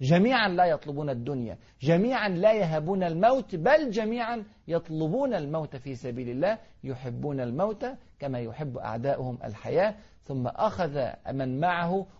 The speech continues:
وانطلق ناحية عسكر الرومان، وهو يقول كلمات عجيبة جدًا،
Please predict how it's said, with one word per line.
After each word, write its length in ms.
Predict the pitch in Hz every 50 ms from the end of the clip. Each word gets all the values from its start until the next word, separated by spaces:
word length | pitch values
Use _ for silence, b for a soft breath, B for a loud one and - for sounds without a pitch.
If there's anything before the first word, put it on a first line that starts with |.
| - -
وانطلق 560 | 131 139 139 127 123 - 180 180 170 - 143
ناحية 360 | 131 127 117 135 151 151 135 -
عسكر 360 | 104 139 147 - - - 127
الرومان، 600 | - - - 117 117 120 120 143 175 196 202 202 208 - _ _ _ _ _ _ _ _ _ _ b b b b b b -
وهو 340 | 135 131 131 139 160 160 151
يقول 320 | 131 120 - - 151 139
كلمات 400 | - - 123 113 120 127 127 -
عجيبة 340 | 92 107 107 117 123 110 113
جدًا، 360 | 107 123 139 127 123 127 117